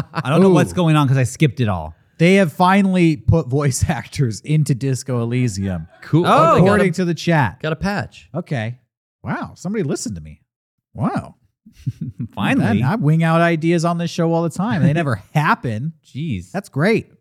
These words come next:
Speaker 3: I
Speaker 1: Yeah.
Speaker 3: mean, it's like we've talked about the, uh, Playdate,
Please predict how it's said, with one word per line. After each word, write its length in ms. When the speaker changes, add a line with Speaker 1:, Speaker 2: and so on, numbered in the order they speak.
Speaker 3:
I 60
Speaker 1:
Yeah. 80
Speaker 3:
mean, 400
it's 200
like 360
we've 280
talked 320
about 340
the, 500
uh, 120
Playdate, 680